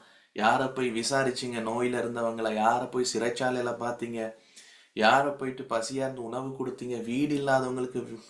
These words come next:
வீட்டுல சேர்த்து கொண்டீங்க, இதெல்லாம் நீங்க பண்ணீங்களா? இதெல்லாம் இயேசுவுக்கு தான் பண்ணீங்க,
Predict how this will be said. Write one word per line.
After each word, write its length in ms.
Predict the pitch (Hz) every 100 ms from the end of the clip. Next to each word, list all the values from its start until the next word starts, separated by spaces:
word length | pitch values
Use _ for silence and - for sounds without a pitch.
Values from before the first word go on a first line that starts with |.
| -
வீட்டுல 320 | 123 131 135
சேர்த்து 400 | 131 123 127 139
கொண்டீங்க, 420 | 135 127 127 123 120 - - - -
இதெல்லாம் 380 | 131 135 170 170
நீங்க 180 | 143 -
பண்ணீங்களா? 560 | 120 151 143 98 104 113 104 - _ _ -
இதெல்லாம் 380 | 110 110 117 113
இயேசுவுக்கு 680 | 107 135 131 135 127 127 113
தான் 260 | 131 135
பண்ணீங்க, 360 | 98 92 95